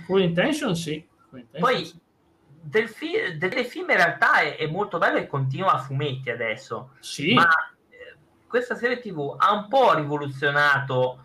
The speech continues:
Speaker 2: le serie dopo, perché poi dopo hanno fatto
Speaker 1: Sì, eh, Supernatural non esisterebbe senza Buffy, al punto che hanno
Speaker 2: Esatto.
Speaker 1: preso due attori, un attore e un'attrice,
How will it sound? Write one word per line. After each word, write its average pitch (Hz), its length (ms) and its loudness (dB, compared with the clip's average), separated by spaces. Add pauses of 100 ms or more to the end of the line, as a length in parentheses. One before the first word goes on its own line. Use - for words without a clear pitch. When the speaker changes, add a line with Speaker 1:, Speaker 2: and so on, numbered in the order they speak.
(160)
Speaker 2:
le 131 140 -6
serie 135 380 -2
dopo, 139 420 0
perché - 300 -18
poi 175 240 -6
dopo 202 260 2
hanno 139 160 0
fatto 135 240 2
Speaker 1:
Sì, 208 380 2
eh, 302 240 2
Supernatural 233 640 4
non 202 80 2
esisterebbe 190 540 2
senza 156 260 -4
Buffy, 160 300 0
al 175 100 0
punto 226 300 2
che 175 80 -2
hanno 156 240 0
Speaker 2:
Esatto. 170 160 2
Speaker 1:
preso 170 180 4
due 175 200 0
attori, 180 440 6
un 170 140 -2
attore 165 260 -2
e 156 40 0
un'attrice, 165 800 -4